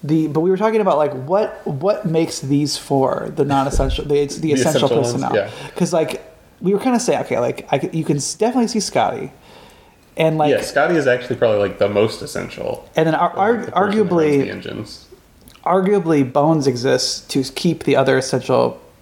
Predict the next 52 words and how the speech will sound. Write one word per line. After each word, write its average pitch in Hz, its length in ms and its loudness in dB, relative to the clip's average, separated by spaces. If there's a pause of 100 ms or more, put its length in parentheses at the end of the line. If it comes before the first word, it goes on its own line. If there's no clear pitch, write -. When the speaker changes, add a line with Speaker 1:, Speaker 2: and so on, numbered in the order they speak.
(120)
Speaker 1:
personnel 123 540 0
alive. 127 640 -2 (540)
Speaker 2:
Yeah. 104 280 -2 (340)
Speaker 1:
And 170 160 0
then 151 200 0
Speaker 2:
Well, 180 180 0
I 190 40 -2
guess 226 140 -2
Speaker 1:
maybe 196 300 -2
Speaker 2:
'cause 202 100 0
then 247 140 -2 (100)
I 185 80 0
did 240 180 -6
get 226 180 -4
thinking, 135 300 -2
like, 104 160 -2
the 113 60 -2
longer 101 280 0
it - 80 -2
went 95 120 -4
on, 90 180 -4
like, 90 140 -4 (680)
that 110 320 -2
the, 98 640 -4 (800)
the 107 460 4
Andromedans 117 640 2
actually 95 480 -2
p-, - 140 -18 (180)
do 95 200 -4
also, 87 540 -2 (180)
because 113 300 0
they're 107 140 4
in, 160 180 2
Speaker 1:
Yeah, 143 120 4
Speaker 2:
like, - 180 -4
p-, - 60 -10
Speaker 1:
that's 139 200 -2
right. 127 60 0
Speaker 2:
fully 110 280 2
hum-, 104 260 -2
completely 113 340 0
human 101 240 0
bodies, 87 320 2
like, 87 80 -2
I 90 80 0
guess 92 160 -4
they 98 160 0
would 95 220 -2
need 87 180 -6
medical 82 320 -6
care - 240 -8
too. - 400 -10